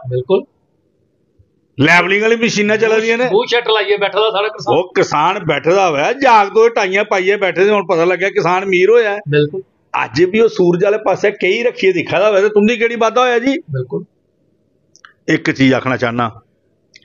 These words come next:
Speaker 2: ਕਿ ਮਹਿਕਮਾ ਰਾਈ ਬਾਈ ਜਿਹੜਾ ਹੈ, ਜਿਹੜੇ ਲੋਕ ਉਹਦੇ ਵਿੱਚ ਲੱਗੇ ਦੇ ਨੇ, ਬੜੇ ਅੱਛੇ ਅਫਸਰ ਵੀ ਹਨ, ਜਿਹੜੇ ਆਪੂ ਵੀ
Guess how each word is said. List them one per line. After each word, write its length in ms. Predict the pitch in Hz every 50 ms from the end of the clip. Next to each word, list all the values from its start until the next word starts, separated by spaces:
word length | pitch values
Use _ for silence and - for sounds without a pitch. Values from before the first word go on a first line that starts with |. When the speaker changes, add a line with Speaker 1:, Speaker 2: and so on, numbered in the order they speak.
| - - - - - - - - - - - _ _
Speaker 2:
ਕਿ 100 | - 143
ਮਹਿਕਮਾ 540 | 139 135 147 160 170 165 170 170 160 147 143
ਰਾਈ 220 | 139 143 156 170
ਬਾਈ 200 | 156 147 143 139
ਜਿਹੜਾ 360 | 139 131 127 123 127 123 113 107
ਹੈ, 60 | 110 104 - _ _ _ _ _ _ _ _ _ _ _ _ _ _ _ _ _ _ - - _ _ _ _ _ _ -
ਜਿਹੜੇ 320 | 113 113 143 147 147 143
ਲੋਕ 440 | 135 127 123 127 135 143 151 139 127
ਉਹਦੇ 260 | 139 139 135 143 143
ਵਿੱਚ 280 | 139 127 123 120 - 135
ਲੱਗੇ 500 | 120 120 117 117 123 120 107 123 160 170
ਦੇ 140 | 165 156 135
ਨੇ, 140 | 120 107 110 110 - _ _ _ _ _ _ _ _ _ _ - 120
ਬੜੇ 260 | 123 147 170 180 170
ਅੱਛੇ 260 | 139 - - 151 135
ਅਫਸਰ 240 | 120 101 - 131 123
ਵੀ 160 | 123 131 143
ਹਨ, 220 | 135 113 113 135 117 - _ _ _ _ _ _ _ _ _
ਜਿਹੜੇ 240 | - 123 120 123 123
ਆਪੂ 320 | 113 101 - 131 123 123
ਵੀ 360 | 120 127 123 117 110 117 -